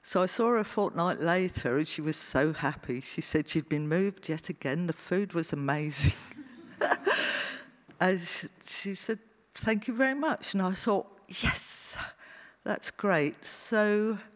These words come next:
here I am rambling on, and I could ramble on forever, as N-,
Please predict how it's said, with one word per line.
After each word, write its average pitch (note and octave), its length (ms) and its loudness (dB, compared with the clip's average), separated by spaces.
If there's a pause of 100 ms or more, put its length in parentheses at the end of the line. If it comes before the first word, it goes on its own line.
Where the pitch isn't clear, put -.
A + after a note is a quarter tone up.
(880)
here C4 240 0
I A3+ 160 6
am G3+ 440 2
rambling F#3+ 600 2
on, D#3 220 2
and F3 200 0
I F3+ 120 0
could F3 240 -12
ramble F#3 400 0
on F3 140 -2
forever, D#3+ 440 2
as E3 220 -2
N-, F3+ 100 2